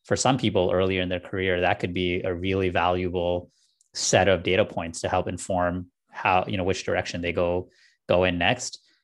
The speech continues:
Um, but you have to know what, you know, at what cost that, that, that comes at, which is not necessarily getting the same level of depth that, that you, you might want in, in a particular, particular domain. And so, yeah, there's definitely, def-, definitely pros and cons. Um,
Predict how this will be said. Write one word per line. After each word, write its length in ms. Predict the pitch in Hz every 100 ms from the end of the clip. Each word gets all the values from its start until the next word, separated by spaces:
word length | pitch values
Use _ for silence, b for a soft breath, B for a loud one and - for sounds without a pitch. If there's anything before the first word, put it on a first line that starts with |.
| _
Um, 440 | - 92 90 87 - _ _
but 160 | 127 110
you 80 | 95
have 220 | 104 104
to 100 | 98
know 300 | 92 95 87
what, 300 | 92 95 87 _ _ _
you 120 | 127
know, 60 | 92
at 220 | 98 101
what 180 | 95 95
cost 340 | 98 92 -
that, 200 | 95 90
that, 140 | 90
that 160 | 87 87
comes 200 | - 92
at, 160 | 87 -
which 200 | 92 -
is 400 | 85 87 - - _
not 260 | - 104 101
necessarily 440 | 95 92 95 95
getting 220 | 92 90 87
the 60 |
same 240 | 87 98 87
level 260 | 90 87
of 120 | 85
depth 340 | 85 87 85 -
that, 300 | - 87 87 -
that 160 | 95 95
you, 460 | 90 87 87 87 B B B B
you 120 | - 101
might 180 | 92
want 360 | 95 90 87 -
in, 260 | - 90 92
in 140 | 90
a 120 | 87
particular, 640 | 80 - 95 - - - - - _
particular 440 | 113 107 - 92
domain. 420 | 92 90 90 90 101
And 140 | 95
so, 420 | - 95 90 87 b b b _
yeah, 120 | -
there's 180 | 120 90
definitely, 320 | 123 127 113
def-, 260 | - 110 -
definitely 400 | 117 110 113 92
pros 320 | 92 101 95
and 120 | 92
cons. 500 | 87 95 95 113 - -
Um, 500 | 95 90 87 87